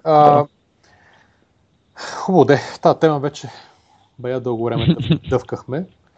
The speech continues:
Speaker 1: Ам, минаваме към следващата секция от подкаста. Пред, а, рекомендациите, щях да кажа.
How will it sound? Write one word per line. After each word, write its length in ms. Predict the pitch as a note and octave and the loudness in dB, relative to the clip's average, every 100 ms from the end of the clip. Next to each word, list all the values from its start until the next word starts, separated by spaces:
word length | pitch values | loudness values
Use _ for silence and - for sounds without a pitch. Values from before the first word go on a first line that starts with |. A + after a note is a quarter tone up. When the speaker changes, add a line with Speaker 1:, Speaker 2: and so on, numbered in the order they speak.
| _ _ _ _ _ _ _ _ | _ _ _ _ _ _ _ _
Speaker 1:
Ам, 680 | - B2+ B2 B2 A#2+ A#2+ A#2 A#2+ _ | -6 0 2 2 -4 -12 -14 -16 _
минаваме 340 | C3+ C3+ E3 F3 | -6 0 2 0
към 140 | D#3 | -4
следващата 400 | C3 D#3+ D#3 - | -2 0 -2 -8
секция 380 | - D3+ - C3+ | -6 -6 -4 -6
от 120 | B2+ | -4
подкаста. 720 | - C3+ - D3 - F3 E3+ E3+ _ _ _ _ _ _ _ _ _ | -2 -2 -2 -2 -2 -2 -2 -4 _ _ _ _ _ _ _ _ _
Пред, 580 | C#3 C3+ A#2+ _ _ - | -6 -4 -6 _ _ -6
а, 920 | C#3 C3+ C3+ C3 C3 B2+ B2 - - - - - - _ _ - - _ _ - - _ _ - | -2 0 0 0 0 -2 -2 -4 -8 -12 -18 -20 -20 _ _ -20 -20 _ _ -20 -20 _ _ -2
рекомендациите, 880 | C3 C3 B2+ B2 C#3+ D3 B2 G#2+ | -2 0 0 4 4 2 -2 -12
щях 220 | - A2 | -10 -10
да 80 | G2+ | -10
кажа. 340 | - G#2+ G2+ | -8 -8 -8